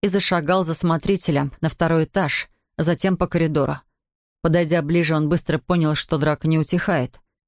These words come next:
Это было только к лучшему. Была уже половина первого, и он постарался увести смотрителя подальше от южного крыла. Не считая присутствия повара, всё шло по плану.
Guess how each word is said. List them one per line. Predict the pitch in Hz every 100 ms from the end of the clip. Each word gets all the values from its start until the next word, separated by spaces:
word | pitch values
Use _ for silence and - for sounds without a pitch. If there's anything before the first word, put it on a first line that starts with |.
| _ -
Это | - - 147
было | 151 147
только | - 143 -
к | -
лучшему. | 156 - - 135 131 _ _ _ _ -
Была | 151 160 180
уже | 185 156
половина | 156 151 151 156 151
первого, | - 214 135 127 131 - _
и | 185
он | 190
постарался | 175 - 190 175 165 - 175 -
увести | 160 165 - 180
смотрителя | 160 156 - 165 156 147
подальше | - 170 143 127 -
от | 135
южного | 147 135 143 143
крыла. | - 147 135 135 _ _ _ _ _ -
Не | 233
считая | 190 208 - 247 202
присутствия | - 175 220 202 - 175 151
повара, | - 185 165 156 147 - _ _ _ _ -
всё | 196
шло | 170 170
по | 165 160
плану. | - 165 185 139